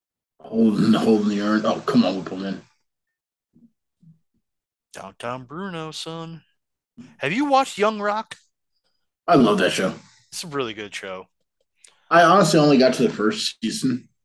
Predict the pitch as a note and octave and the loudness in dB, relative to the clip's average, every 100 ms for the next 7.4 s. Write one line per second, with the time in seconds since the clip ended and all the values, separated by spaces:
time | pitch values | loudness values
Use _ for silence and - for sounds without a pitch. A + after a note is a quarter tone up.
0 | - A#2 A#2+ A2+ G#2 A2 A2 G#2 G2+ - | -6 0 2 2 2 -2 -4 -4 -4 -4
1 | G2 G2 G2+ G#2 F2+ F2 E2+ E2 G2+ - | -8 -10 -4 -4 -4 -6 -8 -6 -4 -4
2 | - F#2 F#2+ F2+ - G2 G2 A2 C#3+ C3+ | -2 -4 -4 -8 -6 -4 -2 -2 -2 0
3 | A#2+ A2 - - - - - - D#3+ - | -2 -4 -14 -20 -20 -18 -20 -20 -20 -20
4 | _ - G2 - - - - D#3+ D#3+ A#2+ | _ -18 -16 -16 -18 -16 -2 2 4 2
5 | D#2 F2 E2 G2+ F#2 F#2 B2 C3+ A2+ G2+ | -2 -8 -8 -4 -4 -2 0 0 -2 -4
6 | F2 F#2 F2+ E2+ - G#2+ A2 G#2 G#2+ E2 | -4 -6 -6 -6 -10 -6 -2 2 0 2
7 | F2 - - - | -2 -2 -4 4